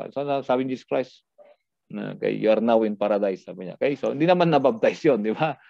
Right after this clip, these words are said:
Eh, bakit nandun sa langit yung napako sa cross, yung criminal? Anyways, ah,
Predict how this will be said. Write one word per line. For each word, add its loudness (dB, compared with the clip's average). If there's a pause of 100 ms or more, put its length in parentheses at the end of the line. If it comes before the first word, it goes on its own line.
(180)
Eh, 2
bakit -2
nandun 0
sa -2
langit 0
yung -8 (240)
napako -2
sa 0
cross, 4
yung -10
criminal? 2
Anyways, 4 (960)
ah, -6